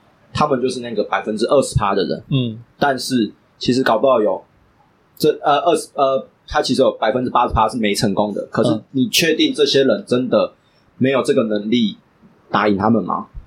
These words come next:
Speaker 2: 嗯。
Speaker 1: 其实不一定。
Speaker 2: 运气。
Speaker 1: 这个其实就是运气。
Speaker 2: 说不定他们家可能，可能就是没有办法去支撑他这些东西。
Speaker 1: 对。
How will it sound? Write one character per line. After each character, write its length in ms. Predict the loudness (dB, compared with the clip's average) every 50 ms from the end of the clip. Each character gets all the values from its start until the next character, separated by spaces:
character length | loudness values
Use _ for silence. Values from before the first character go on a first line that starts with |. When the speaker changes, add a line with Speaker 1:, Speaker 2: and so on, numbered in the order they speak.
| -2 0
Speaker 2:
嗯。 260 | 0 0 0 -2 -8 -14 _ _ _ _ _ _ _ _ _ _
Speaker 1:
其 140 | 0 0 0
实 100 | 2 2
不 160 | 2 2 0
一 40 | 2
定。 220 | 0 0 -2 -2 -6 _ _ _ _ -4
Speaker 2:
运 180 | -2 -2 0
气。 360 | 0 0 2 2 0 0 -4 -8 _ _ _ _ _ _ _ _ _ _ _ -20 -20 _ _
Speaker 1:
这 100 | -2 0
个 60 | 2
其 60 | 2 0
实 0 |
就 80 | 0
是 80 | -2 -2
运 60 | -2
气。 60 | 0
Speaker 2:
说 120 | -2 -2 -2
不 0 |
定 0 |
他 60 | 0
们 80 | 0 0
家 220 | 0 0 0 -2
可 100 | -4 -6 -4
能， 300 | -4 -4 -4 -6 -8 -14 -16 -16 -14 -16 -16 -18 -18 -16 -8 -4
可 80 | -2 0
能 160 | 0 0 0
就 160 | 0 -2 -2
是 400 | -2 -2 -2 0 0 0 -2 -4 -8 -14 _ _ _
没 120 | -2 0 0
有 120 | 0 0
办 140 | 0 0 -2 -2
法 120 | -4 -8
去 260 | -4 -2 0 0 0 -2
支 220 | -4 -4 -4 -4
撑 240 | -4 -4 -4 -4 -4
他 160 | -4 -2 0
这 160 | 0 0 0
些 300 | 0 -2 0 0 -2 -2 -2 -2 -2
东 200 | 0 0 0 0
西。 320 | 0 0 0 -2 -2 -4 -8 -4 -2
Speaker 1:
对。 200 | 0 2 2